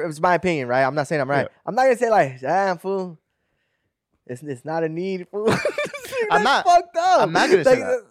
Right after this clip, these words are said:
Speaker 2: I'm not gonna say that, but
Speaker 1: no, but it's kinda what you're saying.
Speaker 2: It, like, let's be real. Is that something you,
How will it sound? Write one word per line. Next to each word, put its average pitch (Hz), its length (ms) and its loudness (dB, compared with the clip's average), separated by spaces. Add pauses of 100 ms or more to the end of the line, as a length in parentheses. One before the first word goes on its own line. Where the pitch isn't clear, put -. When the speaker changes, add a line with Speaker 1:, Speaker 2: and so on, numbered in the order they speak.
Speaker 2:
I'm 147 100 -6
not 202 120 -2
gonna 185 120 -4
say 147 120 -6
that, 123 140 -4
but 131 80 -2
Speaker 1:
no, 285 160 8
but 262 180 2
it's 254 160 0
kinda 294 280 2
what 233 120 6
you're 208 120 -4
saying. 277 640 4 (180)
Speaker 2:
It, 208 200 -2 (140)
like, 147 140 -8 (260)
let's 131 140 -14
be 220 120 -10
real. 214 300 0
Is 120 120 -2
that 165 280 0
something 165 300 -10
you, 120 240 -14